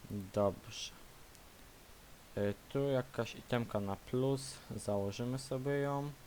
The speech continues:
Dobrze. Sprzedamy. Y, robimy kolejne zadanka nadzwyczajne. O, znowu rzutki. Kurde, nie udało się.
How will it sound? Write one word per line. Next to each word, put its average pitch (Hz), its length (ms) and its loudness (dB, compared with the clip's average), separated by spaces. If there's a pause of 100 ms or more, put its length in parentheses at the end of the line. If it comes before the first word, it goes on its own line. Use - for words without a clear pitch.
(1600)
Dobrze. 90 300 -2 (720)
Sprzedamy. - 400 -4 (400)
Y, 110 200 4
robimy 117 320 4
kolejne 104 360 2
zadanka 98 360 -2
nadzwyczajne. 117 800 -2 (1200)
O, 95 240 6
znowu 135 400 6
rzutki. 90 380 -4 (1160)
Kurde, 101 320 0 (300)
nie 107 160 4
udało 101 260 6
się. - 140 -10